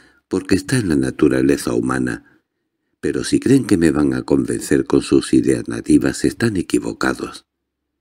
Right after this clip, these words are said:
Y dígales con toda claridad que exijo una explicación de ese trato, como blanco y súbdito británico. Este fue mi discurso.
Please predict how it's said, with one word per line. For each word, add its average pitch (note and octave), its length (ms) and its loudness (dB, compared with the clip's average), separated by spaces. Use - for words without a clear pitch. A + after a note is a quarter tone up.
Y G#2+ 80 0
dígales A2+ 480 2
con C2 220 0
toda A2 300 0
claridad B1+ 580 0
que B1+ 100 -2
exijo - 420 2
una C#2 140 4
explicación C2 920 -2
de F2 160 0
ese F2 260 -4
trato, B1 560 -4
como B1+ 300 -4
blanco A2+ 580 2
y - 100 0
súbdito - 540 0
británico. - 800 -6
Este F2+ 500 0
fue C#2 300 2
mi C2 140 0
discurso. B1 800 -4